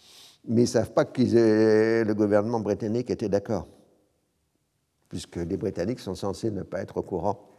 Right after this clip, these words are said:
de ce qui s'était décidé du côté israélien. Alors, euh,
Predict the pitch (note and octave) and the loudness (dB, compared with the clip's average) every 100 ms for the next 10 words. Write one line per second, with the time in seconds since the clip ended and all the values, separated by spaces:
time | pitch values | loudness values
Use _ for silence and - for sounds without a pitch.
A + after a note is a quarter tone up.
0 | _ _ _ _ _ _ _ _ _ _ | _ _ _ _ _ _ _ _ _ _
1 | A#2+ F#2 F#2 G#2 F2+ - _ G#2 G#2+ - | -14 -8 -8 -8 -10 -14 _ -20 -20 -20
2 | - - - - - - - - F2+ E2 | -20 -20 -16 -14 -14 -14 -16 -14 -12 -6
3 | F#2 E2 - F#2 G2+ F2+ E2+ F2+ - G2 | -6 -6 -8 -6 -6 -4 -4 -6 -4 -6
4 | G2 - _ _ _ _ _ _ C3 G2 | -6 -16 _ _ _ _ _ _ -6 -6
5 | - G#2 F#2 E2 D#2 - _ _ _ _ | -6 -4 -2 -4 -8 -14 _ _ _ _
6 | _ _ _ _ _ _ _ _ _ _ | _ _ _ _ _ _ _ _ _ _
7 | _ - _ _ _ _ _ _ _ _ | _ -20 _ _ _ _ _ _ _ _
8 | - C#3 C#3 C3+ G#2+ G#2+ A2+ G#2+ G2+ F#2+ | -4 4 6 6 4 6 8 8 6 4